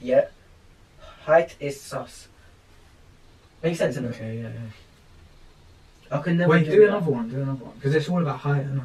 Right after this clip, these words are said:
Speaker 1: Oh, okay, yeah, yeah.
Speaker 2: Switch it up, bro.
Speaker 1: Um, okay, cool. <laughs> This one, this one's a bit weird, like, I was, it was just out there.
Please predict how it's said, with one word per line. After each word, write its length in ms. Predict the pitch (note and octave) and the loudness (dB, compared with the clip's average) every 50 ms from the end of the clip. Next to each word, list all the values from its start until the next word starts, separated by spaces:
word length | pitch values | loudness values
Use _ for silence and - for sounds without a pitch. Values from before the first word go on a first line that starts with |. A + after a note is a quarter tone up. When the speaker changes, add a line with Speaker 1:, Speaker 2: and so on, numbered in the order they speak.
| - - - | -8 -12 -8
Speaker 1:
Oh, 220 | B2 B2+ B2 B2 | -6 -4 -2 -4
okay, 160 | A#2+ B2 A#2+ A#2 | -4 -4 -8 -10
yeah, 200 | A#2+ A#2+ A#2 A2+ | -8 -8 -10 -10
yeah. 160 | A2+ A#2 A#2 A2+ A2+ - | -10 -10 -12 -14 -16 -18
Speaker 2:
Switch 220 | - - D#3+ F3 D#3+ | -12 -10 -8 -6 -6
it 60 | E3 | -6
up, 160 | D3+ - - - | -6 -8 -10 -12
bro. 120 | A#2+ A#2 A#2 - - - | -16 -18 -18 -18 -18 -14
Speaker 1:
Um, 540 | - B2 B2 B2 A#2+ A#2+ A#2 A#2+ A2+ A2+ A2 - _ _ _ - - - - - - - - - - - - - _ _ _ - | -10 -8 -8 -6 -8 -8 -10 -12 -14 -14 -16 -16 _ _ _ -20 -20 -20 -20 -20 -20 -20 -20 -20 -20 -20 -20 -20 _ _ _ -16
okay, 200 | - B2 B2+ A#2+ | -14 -8 -6 -4
cool. 200 | A#2+ C3 C3 - - - - - - - - - - - - - _ - - - - _ - - - - - - - - - - _ - - - - - - | -4 -4 -6 -10 -12 -16 -20 -20 -20 -20 -20 -20 -20 -20 -20 -20 _ -20 -20 -20 -20 _ -20 -20 -20 -20 -20 -20 -20 -20 -20 -20 _ -20 -20 -20 -20 -16 -10
<laughs> 0 | D3+ D#3+ D#3 - C#3+ A#2+ - - - - B2+ C3 C#3+ - - - - - C3+ - - | -8 -6 -6 -6 -8 -8 -10 -12 -14 -12 -12 -12 -12 -12 -14 -20 -18 -16 -16 -8 -2
This 140 | E3+ E3+ | 2 6
one, 160 | F#3 F3+ E3 D#3 | 6 6 6 4
this 100 | E3 F3+ | 0 0
one's 120 | D#3+ D3+ | 0 -2
a 40 | D3 | -2
bit 100 | C#3+ C3 C3 | -4 -4 -4
weird, 160 | C3 B2+ A#2+ | -4 -4 -4
like, 160 | A#2 A#2 - - - - - | -6 -8 -10 -12 -20 -18 -8
I 60 | C#3 D3+ | -4 -4
was, 100 | E3 E3 | -4 -2
it 40 | |
was 80 | F3 E3+ | 0 0
just 140 | F3+ F3 - | 0 0 0
out 200 | D3 C#3 B2+ B2 | 0 -2 0 0
there. 200 | A#2+ A2+ G#2+ | -2 -4 -6